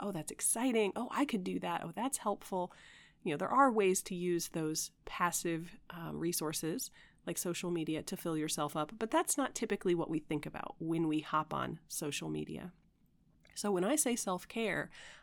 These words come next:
I'm talking about things that fill you up, that make you feel better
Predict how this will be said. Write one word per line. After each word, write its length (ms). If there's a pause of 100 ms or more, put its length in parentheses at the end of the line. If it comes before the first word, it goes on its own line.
(120)
I'm 140
talking 340
about 220
things 480
that 300 (280)
fill 640
you 320
up, 300 (120)
that 140
make 280
you 100
feel 320
better 580